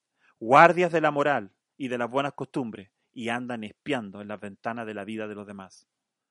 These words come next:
Buscan justificar como su santidad mirando el error de los demás. Y yo le digo, ese ministerio no aparece en la Biblia. Nadie fue llamado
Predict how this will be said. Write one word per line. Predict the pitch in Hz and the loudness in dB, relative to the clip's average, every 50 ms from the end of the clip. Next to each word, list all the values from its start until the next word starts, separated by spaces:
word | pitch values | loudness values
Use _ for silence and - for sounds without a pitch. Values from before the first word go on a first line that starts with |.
| _ _ _ _ _ _ _ | _ _ _ _ _ _ _
Buscan | 151 180 196 - - 220 214 214 214 - _ _ _ _ _ _ | 6 6 6 6 4 2 2 2 -2 -8 _ _ _ _ _ _
justificar | - - 127 - - 123 107 - 113 - 156 160 165 165 | -12 -12 -12 -10 -10 -14 -14 -14 -4 -2 0 0 0 -2
como | - - 127 120 117 113 | -6 -8 -8 -8 -10 -12
su | - - 131 117 110 104 98 _ | -12 -12 -10 -10 -10 -12 -14 _
santidad | _ - - 127 113 110 104 _ 113 110 120 139 156 170 - _ _ _ _ _ _ _ _ _ _ _ _ _ - | _ -14 -12 -12 -12 -12 -14 _ -10 -8 -8 -8 -8 -10 -14 _ _ _ _ _ _ _ _ _ _ _ _ _ -10
mirando | 123 123 120 135 147 156 156 147 160 | -8 -4 -2 -2 -2 -4 -6 -8 -8
el | 147 131 | -8 -8
error | 120 110 117 131 127 127 | -8 -6 -6 -6 -6 -8
de | 117 113 | -10 -12
los | 110 107 | -14 -14
demás. | - 110 107 104 95 - - _ _ _ _ _ _ _ | -12 -12 -12 -12 -12 -14 -20 _ _ _ _ _ _ _
Y | - 123 | -12 -10
yo | 113 123 123 | -8 -6 -6
le | 117 113 | -6 -6
digo, | 113 113 104 104 101 - _ | -8 -8 -10 -10 -12 -8 _
ese | - 165 165 156 - - 165 | -2 -2 0 -2 -4 -8 -8
ministerio | 160 147 127 117 117 107 - - 143 139 143 143 147 143 | -8 -8 -8 -8 -10 -10 -6 -4 -4 -4 -4 -6 -10 -10
no | 123 120 120 | -8 -6 -6
aparece | 117 107 110 113 113 123 131 - - 131 | -4 -2 -2 -4 -2 -4 -6 -6 -8 -10
en | 123 123 | -8 -8
la | 123 120 | -6 -6
Biblia. | 127 139 123 101 92 95 90 - _ _ _ _ _ _ _ _ _ _ _ _ _ _ _ _ _ _ | -6 -6 -6 -8 -10 -14 -14 -16 _ _ _ _ _ _ _ _ _ _ _ _ _ _ _ _ _ _
Nadie | - 120 143 165 175 180 175 190 | -8 -2 0 0 0 0 -2 -6
fue | 180 - - 147 | -4 -2 -2 0
llamado | 135 127 120 117 120 131 151 165 180 202 247 262 | 2 2 0 2 2 2 2 2 2 0 -4 -6